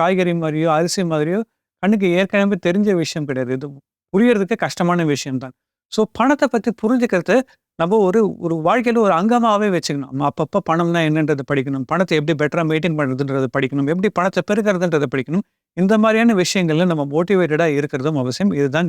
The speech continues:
ஏழாவது ஸ்டெப். உங்களை நிறைய பேர் சைக்காலஜி தமிழ்ல ஆட்ஸ் போடுங்க, உங்களை மெயின்டெயின் பண்ணிக்கணும் அப்படின்னா அது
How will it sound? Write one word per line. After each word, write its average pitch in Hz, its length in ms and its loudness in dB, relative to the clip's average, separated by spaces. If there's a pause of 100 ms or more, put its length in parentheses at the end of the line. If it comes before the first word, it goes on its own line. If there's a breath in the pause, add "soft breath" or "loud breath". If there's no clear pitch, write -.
(140)
ஏழாவது 135 340 0
ஸ்டெப். 135 240 -4
உங்களை 214 300 4
நிறைய 180 300 2
பேர் 185 160 0
சைக்காலஜி 175 360 2 (100)
தமிழ்ல 156 360 0
ஆட்ஸ் 165 300 -2
போடுங்க, 147 340 0
உங்களை 135 300 -2 (140)
மெயின்டெயின் 160 320 0
பண்ணிக்கணும் 143 340 0
அப்படின்னா 139 300 0
அது 139 60 2